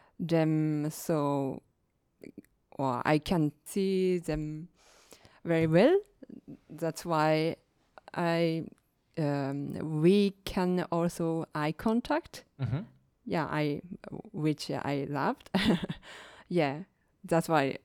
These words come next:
Speaker 1: I think we were good together.
Speaker 2: Yeah.
Speaker 1: <laughs> Can I say?
Speaker 2: Yeah.
Speaker 1: Yeah.
Speaker 2: Uh, well, I, I haven't seen you in concert yet, so I <laughs>
Speaker 1: I, I have joy, yeah.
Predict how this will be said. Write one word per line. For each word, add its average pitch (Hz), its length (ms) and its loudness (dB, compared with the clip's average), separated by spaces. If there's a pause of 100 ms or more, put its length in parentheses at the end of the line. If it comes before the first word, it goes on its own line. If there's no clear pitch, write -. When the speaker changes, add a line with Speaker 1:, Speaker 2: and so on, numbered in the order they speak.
(140)
Speaker 1:
I 170 300 4
think 190 540 0
we 185 480 2
were 170 480 -8 (640)
good 151 240 -4 (180)
together. 196 540 -6 (200)
Speaker 2:
Yeah. - 300 0 (560)
Speaker 1:
<laughs> - 720 -20
Can - 180 -12
I 139 80 -8
say? 294 280 -8 (560)
Speaker 2:
Yeah. 127 440 4
Speaker 1:
Yeah. 113 80 0
Speaker 2:
Uh, - 20 4
well, 139 220 4
I, 135 240 8
I 139 100 8
haven't 143 280 4
seen 170 260 -2
you 190 80 2
in - 180 12
concert - 380 8
yet, 117 160 2
so 120 280 4
I 113 120 8
<laughs> 131 640 4 (100)
Speaker 1:
I, 202 300 8
I 202 140 12
have 220 440 6
joy, 156 420 8
yeah. 156 340 -4